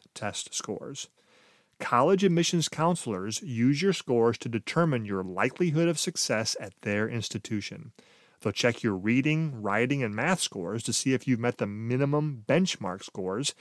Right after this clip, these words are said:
indicating college readiness in those subjects. They'll also evaluate where your scores fit in the range of scores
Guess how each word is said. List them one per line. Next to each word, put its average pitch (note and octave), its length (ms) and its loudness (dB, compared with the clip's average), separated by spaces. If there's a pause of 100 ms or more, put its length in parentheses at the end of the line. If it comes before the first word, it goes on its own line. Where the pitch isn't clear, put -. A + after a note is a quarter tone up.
(280)
indicating A#2 760 0
college A#2+ 520 2
readiness G#2 680 -2 (300)
in B2+ 200 0
those A#2 240 4
subjects. - 640 -6 (580)
They'll C3 100 6
also F#3+ 420 8
evaluate A2+ 580 4
where A#2+ 200 4
your A3 200 0
scores B2+ 440 0
fit - 560 2
in B2+ 120 -2
the A2 100 2
range G#2 540 -2
of F#3 120 2
scores G#2 680 -2